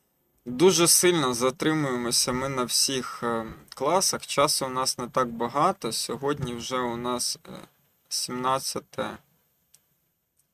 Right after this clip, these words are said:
число. Я думаю, що скоро тестовий сервер зачиниться, тому давайте швидше дивитися, що в нас є ще.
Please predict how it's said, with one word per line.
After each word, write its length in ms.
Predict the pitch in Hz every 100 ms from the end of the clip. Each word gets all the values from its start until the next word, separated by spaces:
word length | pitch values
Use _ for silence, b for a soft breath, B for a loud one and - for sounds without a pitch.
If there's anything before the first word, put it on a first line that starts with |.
| _ _ 147
число. 560 | - - - 147 196
Я 120 | 156
думаю, 400 | 117 120 143 127
що 180 | 120 -
скоро 560 | - - 135 127 120 110 - _ _ -
тестовий 520 | - 131 - 127 117
сервер 560 | 117 - 123 120 113 - - _ _ _ _ -
зачиниться, 880 | 120 117 - 160 196 151 - - -
тому 260 | - 117 147
давайте 680 | 143 120 127 143 - 120 139 _ _
швидше 760 | - - 120 131 143 - 123 110 - _ _ _ _ _ _ _ _ _ _ - _
дивитися, 640 | 117 117 123 147 127 -
що 260 | 117 - 131
в 40 |
нас 300 | 139 123 -
є 120 | 123 123
ще. 400 | - - 113